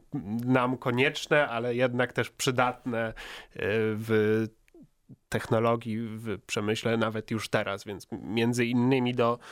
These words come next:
tego układu powstała, e, kamera, która jest jednocześnie bardzo szybka, e, i jednocześnie też czuła na pojedyncze fotony. Takie urządzenie wcześniej, e, nie istniało i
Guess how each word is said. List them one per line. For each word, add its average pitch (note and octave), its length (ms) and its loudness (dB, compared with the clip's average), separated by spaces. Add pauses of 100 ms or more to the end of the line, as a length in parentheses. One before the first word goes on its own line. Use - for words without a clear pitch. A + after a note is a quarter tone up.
(140)
tego A2 240 -4
układu A2+ 460 -2
powstała, G#2+ 880 -2
e, C#2+ 40 -6 (580)
kamera, A#2+ 480 0
która - 280 -10
jest G2+ 220 -8
jednocześnie A2 500 -6
bardzo A2+ 300 -2
szybka, C#3 540 0 (400)
e, A2+ 360 -4
i A2 920 -2
jednocześnie A2 540 -2
też A2 180 -4
czuła A#2+ 280 2
na A2+ 140 -2
pojedyncze A2+ 580 -2
fotony. - 460 -4
Takie - 280 -12
urządzenie G2+ 480 -4
wcześniej, G#2 440 -4 (480)
e, - 40 -8 (540)
nie A2 200 -2
istniało A#2 840 0
i G#2 200 -10